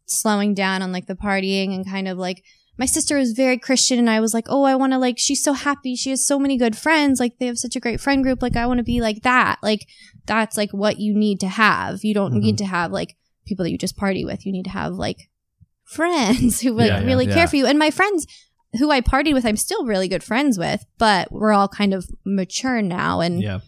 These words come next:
Speaker 1: uh, on a better
Speaker 3: The people that actually,
Speaker 1: path, I
Speaker 3: like,
Speaker 1: guess.
Speaker 3: care for you and,
Speaker 2: Yeah.
Speaker 3: and want you to go down the same path
Speaker 1: Yeah,
Speaker 3: or succeed
Speaker 1: yeah.
Speaker 3: in life too. Yeah. So,
Speaker 1: Yeah.
Speaker 3: um, and then, so that led to, is that, that's around the time you met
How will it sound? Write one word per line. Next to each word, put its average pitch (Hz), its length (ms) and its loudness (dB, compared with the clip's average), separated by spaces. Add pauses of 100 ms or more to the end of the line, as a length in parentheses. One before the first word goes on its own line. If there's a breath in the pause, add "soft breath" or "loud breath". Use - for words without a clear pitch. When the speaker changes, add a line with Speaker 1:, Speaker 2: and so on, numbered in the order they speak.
(500)
Speaker 1:
uh, 50 400 -8 (640)
on 196 140 -4
a 185 60 -6
better 185 480 -8 (680)
Speaker 3:
The 127 60 -4
people 117 220 4
that 104 200 2
actually, 101 340 0
Speaker 1:
path, - 120 -10
I - 80 -8
Speaker 3:
like, 147 80 -2
Speaker 1:
guess. - 80 -4
Speaker 3:
care 101 320 2 (120)
for 107 120 0
you 101 120 2
and, 98 160 -2
Speaker 2:
Yeah. 92 180 2
Speaker 3:
and 104 220 0
want 104 220 0
you 110 80 -2
to 104 80 2
go 101 60 4
down 101 80 2
the 101 80 0
same 98 300 -4
path 104 380 0
Speaker 1:
Yeah, 262 260 2
Speaker 3:
or 240 200 0
succeed 180 160 -2
Speaker 1:
yeah. 98 200 0
Speaker 3:
in 95 40 -6
life 92 240 -2
too. 95 300 -6 (560)
Yeah. 98 160 0 (300 loud breath)
So, 131 260 4
Speaker 1:
Yeah. - 220 0
Speaker 3:
um, 123 420 0
and 123 100 -4
then, 127 220 0
so - 180 4
that 147 240 4
led 139 260 2
to, 127 420 2
is 117 100 0
that, 147 240 2
that's 160 200 -2
around 175 200 2
the 127 80 0
time 131 260 2
you 120 100 0
met 113 280 2